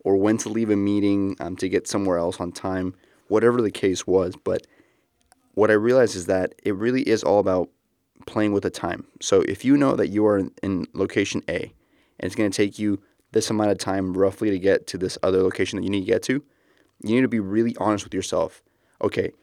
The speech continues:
if I wanna get there ten, fifteen minutes early, I need to leave at this time because I'm this far away.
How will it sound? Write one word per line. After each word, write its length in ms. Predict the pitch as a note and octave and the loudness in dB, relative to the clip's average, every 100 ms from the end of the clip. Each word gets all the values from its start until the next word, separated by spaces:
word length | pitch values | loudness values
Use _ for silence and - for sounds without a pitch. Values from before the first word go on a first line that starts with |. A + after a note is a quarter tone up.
| _ | _
if 160 | - - | -6 0
I 20 | |
wanna 220 | A2+ C3+ | 2 2
get 180 | A#2 A#2 | 2 2
there 220 | G#2 F#2+ | 2 2
ten, 380 | G2 - - A2 | -2 -6 -4 -4
fifteen 340 | G2+ G#2 - | -2 -6 -4
minutes 240 | G2+ G2 - | -2 -2 -2
early, 380 | F#2+ G2+ A#2 C3 _ _ _ _ | -2 0 0 -2 _ _ _ _
I 60 | |
need 160 | G2 G#2+ | -4 0
to 80 | G#2+ | 0
leave 240 | G2 G#2+ | 0 0
at 100 | F#2+ | 0
this 180 | F#2+ G2 | 0 -4
time 160 | - A#2 | -4 -4
because 220 | G2+ F#2+ | -4 -4
I'm 160 | F#2+ | -2
this 140 | F#2+ F#2+ | -2 -4
far 220 | - F#2 | -2 0
away. 300 | F2+ F2 - | 0 -2 -6